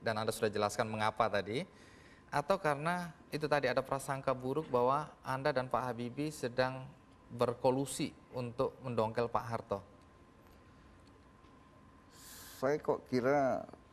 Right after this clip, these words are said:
Speaker 2: seharusnya tidak dua-duanya ya.
Speaker 1: Hmm.
Speaker 2: Kan saya juga sudah je-, saya jelaskan, Pak Habibie ini dibesarkan oleh Pak Harto.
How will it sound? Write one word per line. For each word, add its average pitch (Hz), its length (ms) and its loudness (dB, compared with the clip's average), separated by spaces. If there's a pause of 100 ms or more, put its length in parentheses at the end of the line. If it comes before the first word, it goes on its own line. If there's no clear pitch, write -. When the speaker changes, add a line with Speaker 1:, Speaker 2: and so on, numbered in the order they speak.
(180)
Speaker 2:
seharusnya 117 880 2
tidak 104 240 6
dua-duanya 104 640 4
ya. 80 120 -6 (520)
Speaker 1:
Hmm. 117 160 -12 (160)
Speaker 2:
Kan 107 240 2
saya 135 240 4
juga 110 240 6
sudah 110 160 4
je-, 107 160 2
saya 117 160 4
jelaskan, 107 560 4 (960)
Pak 135 160 6
Habibie 131 480 6
ini 160 240 4
dibesarkan 131 560 4
oleh 135 400 4 (160)
Pak - 160 6
Harto. 165 320 2